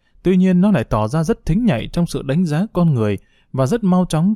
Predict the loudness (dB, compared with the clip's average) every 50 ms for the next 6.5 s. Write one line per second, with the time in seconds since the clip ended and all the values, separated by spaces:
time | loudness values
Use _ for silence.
0 | -2 -2 -2 -2 -2 -2 -2 -2 -2 0 0 0 -2 -4 -4 -4 -4 -4 -4 -4
1 | -2 0 0 0 0 0 0 0 0 0 -2 -2 -2 -4 -4 -4 -4 -4 -4 -6
2 | -6 -8 -6 -4 -4 -4 -4 -4 -4 -6 -6 -6 _ _ _ _ _ _ _ _
3 | _ _ _ _ -20 -20 _ _ _ _ _ _ _ -6 -4 -2 -2 -2 -2 -2
4 | -4 -4 -2 -2 0 0 0 0 -4 -6 -14 _ -8 -4 0 0 2 2 2 0
5 | 0 0 -2 -2 0 -2 -2 -2 0 0 0 0 0 0 0 -2 -2 -2 0 2
6 | 2 4 4 4 2 2 0 0 -2